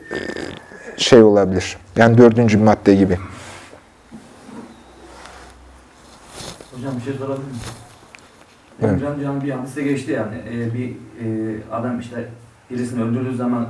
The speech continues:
Speaker 2: Allah-u Teala onu affeder mi deyince hani annene iyilik yapıyor. Burada da mesela diyor ki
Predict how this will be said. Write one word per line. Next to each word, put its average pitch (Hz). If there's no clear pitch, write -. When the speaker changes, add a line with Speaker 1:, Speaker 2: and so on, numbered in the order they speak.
Speaker 2:
Allah-u 127
Teala 117
onu 117
affeder 120
mi 117
deyince 107
hani 113
annene 123
iyilik 123
yapıyor. 101
Burada 135
da 147
mesela 143
diyor 175
ki 127